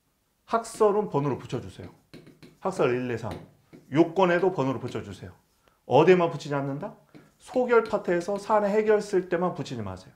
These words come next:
그렇다면 여기 보세요. 쟁점의 정리도 붙이는 거 괜찮습니다.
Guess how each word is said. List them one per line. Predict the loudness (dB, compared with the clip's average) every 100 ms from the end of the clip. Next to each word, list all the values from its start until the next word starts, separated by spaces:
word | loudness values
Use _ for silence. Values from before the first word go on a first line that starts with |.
| _ _ _ _ _ _
그렇다면 | -4 -2 -2
여기 | -4
보세요. | -6 -14 -16 -16 _ _ _ _ _ _ _
쟁점의 | 0 4 4 4
정리도 | 0 0 -2
붙이는 | -4 -6 -2
거 | -2
괜찮습니다. | -4 -8 -10 -10 -14 -14